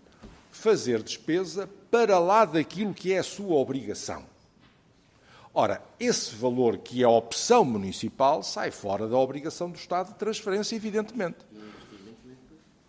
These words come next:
É um, é um investimento que nós saudamos, é um investimento na educação. Se o município resolver fazer para além daquilo que está contratualizado e daquilo que foi de, que, daquilo que foi descentralizado,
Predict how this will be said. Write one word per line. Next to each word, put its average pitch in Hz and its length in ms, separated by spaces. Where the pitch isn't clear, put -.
É 151 80
um, 147 240
é 147 100
um 143 180
investimento 143 580
que - 80
nós 139 220
saudamos, 127 640
é - 40
um 156 80
investimento 147 380
na 131 80
educação. 135 480
Se - 100
o - 20
município 143 300
resolver 135 240
fazer 135 320
para 180 340
além 190 380
daquilo 135 380
que - 100
está 117 320
contratualizado 120 920
e 110 80
daquilo 117 300
que - 100
foi 143 260
de, 98 220
que, - 380
daquilo 131 300
que - 60
foi 110 140
descentralizado, 165 800